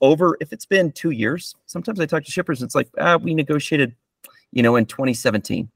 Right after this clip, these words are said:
What? <laughs> Uh, the, uh, uh, percentage increase that just additional handling fee alone has taken in the last three years, um, is substantial. And the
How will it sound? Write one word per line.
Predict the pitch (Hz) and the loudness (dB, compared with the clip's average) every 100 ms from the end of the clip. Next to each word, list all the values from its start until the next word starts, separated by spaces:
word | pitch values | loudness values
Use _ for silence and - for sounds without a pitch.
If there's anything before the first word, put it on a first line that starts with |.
| _ _ - | _ _ -8
What? | 156 277 - - _ _ - - | -6 -6 -8 -20 _ _ -10 -4
<laughs> | 156 143 - 180 156 151 - 226 214 - - - - - _ | -2 -2 4 4 4 -2 -2 -4 -2 -4 -4 -10 -18 -18 _
Uh, | 160 160 156 - | 8 8 8 4
the, | 147 135 160 160 156 - _ _ - | 0 2 2 2 0 -6 _ _ -4
uh, | 131 - | -2 0
uh, | 143 139 - | -2 -4 -4
percentage | 143 - 185 190 175 151 | -6 -2 2 2 2 -2
increase | 160 - 110 107 - - - | -4 -4 -2 -2 -8 -14 0
that | 123 143 | 4 4
just | 147 190 - | 2 -8 -8
additional | 147 147 147 147 | -6 -6 -6 -4
handling | 123 127 135 135 127 147 - _ | -2 0 0 2 0 -2 -6 _
fee | _ - 127 143 - | _ 0 2 2 0
alone | 113 107 107 131 214 220 - | 0 4 6 4 0 -6 0
has | 131 120 | 2 2
taken | - 151 170 190 214 _ _ _ - | 0 -2 -2 -4 -6 _ _ _ 0
in | 127 | 4
the | |
last | 120 120 123 - | 6 4 2 -6
three | - 120 | -6 -4
years, | 120 104 185 226 - - _ _ _ _ _ _ - | 0 0 -2 -6 -14 -18 _ _ _ _ _ _ 2
um, | 120 120 117 - _ - | 4 4 2 -6 _ -8
is | 208 - | -8 -8
substantial. | 214 - - 196 208 - - - - _ - | -10 -12 -6 -4 -4 -2 -2 -2 -6 _ 0
And | 151 156 147 - | 4 4 0 -6
the | 143 135 139 131 | -4 2 4 2